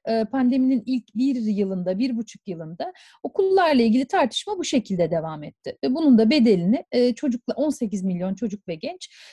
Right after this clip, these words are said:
e, okul, evlere kapanarak, okullarından uzak kalarak, e, ödediler. E, halbuki yapılması gereken tartışma, daha doğrusu sorulması gereken soru şu: okulları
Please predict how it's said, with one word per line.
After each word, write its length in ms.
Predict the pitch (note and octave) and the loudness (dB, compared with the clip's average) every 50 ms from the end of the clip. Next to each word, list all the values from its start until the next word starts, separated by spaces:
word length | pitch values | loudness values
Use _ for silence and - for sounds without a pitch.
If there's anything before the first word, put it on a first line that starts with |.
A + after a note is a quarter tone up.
| - _ | -8 _
e, 240 | A3 A#3 A3+ A3+ A3+ | -2 0 0 0 0
okul, 320 | - C4 - - C#4+ - | -2 -4 -4 -4 -6 -2
evlere 360 | - A#3+ B3 A#3 B3+ C#4 D#4 D#4+ | 0 0 2 4 2 2 2 0
kapanarak, 560 | - C4+ - A3+ G3 E3+ D3+ C#3 D3 - - | -2 -4 -4 -2 -6 -6 -6 -10 -10 -10 -12
okullarından 560 | - - - A3+ G#3+ A3 A3 A3+ A#3 B3 A3+ | -14 -8 -4 -4 -2 0 0 2 2 2 2
uzak 320 | A3+ G#3 A3 C4+ C4 - | 0 0 -2 -4 -6 -4
kalarak, 460 | - A#3 G#3+ G#3+ F#3+ D#3 D3 _ _ _ _ | -4 -2 -2 0 -2 -4 -8 _ _ _ _
e, 60 | - F#3 F3 F3 F3+ F3+ F3 F3+ F3+ - - | -14 -12 -10 -10 -10 -10 -10 -10 -10 -4 -2
ödediler. 600 | A3+ G3 F#3+ F3+ D#3+ F#3 D#3 C#3+ D3 - - _ _ _ - - - C4+ G#3 - | 0 2 2 0 0 -2 -6 -6 -10 -12 -18 _ _ _ -20 -18 -16 -16 -6 0
E, 120 | - A#3+ | 2 2
halbuki 560 | B3 A3 G#3+ C#4+ F#4+ A#4 - B4+ - - - | 2 2 2 0 0 0 0 -2 -4 0 0
yapılması 560 | C#4+ C#4 - - F4+ E4+ F4 F#4 - - A4 | 0 0 0 -4 -8 -6 -6 -8 -4 -2 0
gereken 440 | G#4+ A4+ G4+ F4+ - - C#4 B3 A#3+ | 0 2 2 0 2 2 4 4 4
tartışma, 560 | G#3+ C4 B3+ A#3 A3+ - A#3 G#3+ - - G3 | 2 2 0 0 0 -2 -6 -6 -4 -4 -2
daha 160 | F3+ A3 B3 A#3 | 0 0 0 0
doğrusu 220 | C4 A3+ - - | 0 -2 -4 -4
sorulması 500 | - B3 B3+ D4 D4+ D#4+ F4+ F4+ - F#4+ | -4 -4 -4 -2 -4 -6 -8 -6 -8 -6
gereken 420 | D#4 E4+ E4 D#4+ - - D#4 D4+ | -4 -4 -4 -4 -6 -6 -4 -4
soru 420 | D4 - - - - C#4+ C4 D4 B3+ | -4 -6 -8 -8 -6 -4 -4 -4 -6
şu: 300 | - - C4 - - _ _ _ _ _ _ _ | -8 -6 -8 -8 -8 _ _ _ _ _ _ _
okulları 580 | - G4+ - A#4+ A4+ F#4 D4+ B3 G#3 - - | -10 -4 -2 -2 0 2 0 0 0 -2 -6